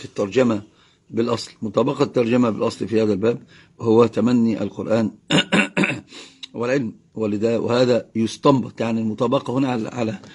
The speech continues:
على إما على اللازم وإما على الاستنباط، لأنه قال: "لا، لا حسد إلا في اثنتين، لا تحاسد إلا في اثنتين، رجل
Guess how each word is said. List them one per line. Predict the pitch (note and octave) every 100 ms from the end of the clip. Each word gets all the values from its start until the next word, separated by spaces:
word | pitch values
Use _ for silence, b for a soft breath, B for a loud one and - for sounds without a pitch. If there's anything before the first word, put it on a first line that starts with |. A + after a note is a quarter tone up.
| B B -
على | A2+ A#2 A#2 B2+
إما | C3 A#2
على |
اللازم | A#2 C3 C#3 D3
وإما | A#2+ B2+
على | A2
الاستنباط، | A2 A#2 A2+ G#2+ - - B B B -
لأنه | A#2+ A#2
قال: | A#2+ C#3+ C3+
"لا، | B2+ A2+
لا | A#2
حسد | A2 C3+ C3 A2+
إلا | A#2+ A#2+
في |
اثنتين، | G#2+ A#2 C3+ A#2+
لا | G#2+
تحاسد | G#2+ G2+ A#2 B2 G#2+
إلا | A2+
في | G#2+
اثنتين، | A#2+ A#2+ C3 A2+
رجل | B2+ B2 C#3